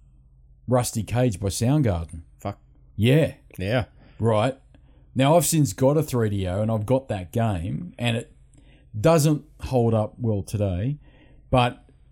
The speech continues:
Speaker 1: for the time, it was amazing. And 'cause everyone was sort of moving away, apart from Nintendo, everyone was moving away from cartridge format.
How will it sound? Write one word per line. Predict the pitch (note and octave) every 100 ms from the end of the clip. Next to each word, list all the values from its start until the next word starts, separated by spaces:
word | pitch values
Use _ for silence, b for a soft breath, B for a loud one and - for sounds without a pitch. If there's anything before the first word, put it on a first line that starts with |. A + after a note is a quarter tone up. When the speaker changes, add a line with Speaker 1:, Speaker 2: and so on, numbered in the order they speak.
| C#3
Speaker 1:
for | - D3+ D3+
the | A#2+
time, | - B2 B2 G2 B2+ D#3+
it | B2+ B2
was | A#2
amazing. | G2+ G2+ A#2 A#2 G2+ F#2
And | A2
'cause | D#3+ D#3 - b b -
everyone | F3 A3+ A3+ F3+
was | D3 C3
sort | - C#3
of | B2
moving | A#2+ B2+ A#2+ A#2
away, | G#2+ G#2+ A2
apart | A2+ B2 -
from | G2+
Nintendo, | G2 F#2 G2+ G2+ A#2
everyone | C#3+ D3+ C3
was | A2+
moving | A2 A2+ A2
away | G2 G#2 G#2
from | - G#2 G2 F#2+ - _ -
cartridge | A2 A2 - A2 G2+
format. | G#2+ G#2 G#2 G#2